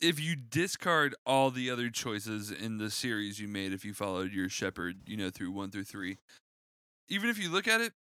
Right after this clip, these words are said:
there's still three different endings. They're still giving you choice. There's still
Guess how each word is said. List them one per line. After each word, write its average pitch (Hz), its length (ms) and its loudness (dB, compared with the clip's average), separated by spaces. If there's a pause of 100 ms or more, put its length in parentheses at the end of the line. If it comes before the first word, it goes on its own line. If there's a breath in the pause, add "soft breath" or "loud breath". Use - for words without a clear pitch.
(100)
there's 180 360 4
still 202 360 4
three 165 720 -4
different 143 540 2
endings. 107 720 -4
They're 151 200 4
still 269 260 -2 (140)
giving 165 340 2
you 101 160 -8
choice. 135 580 -2
There's 147 240 2
still 214 320 -4